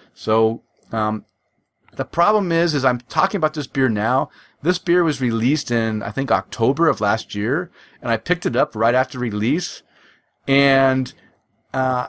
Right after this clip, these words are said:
I, for some reason, it was just sitting in my fridge because it,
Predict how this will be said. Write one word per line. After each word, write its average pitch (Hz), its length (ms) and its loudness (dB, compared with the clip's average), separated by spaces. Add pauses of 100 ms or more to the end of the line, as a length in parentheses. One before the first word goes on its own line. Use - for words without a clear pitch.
I, 135 240 2
for 139 160 -2
some 208 240 0
reason, 196 320 2
it 147 40 2
was 127 120 0
just 143 140 -2
sitting 165 180 0
in 147 80 2
my 123 100 2
fridge 110 460 0
because 147 240 0
it, 147 200 -4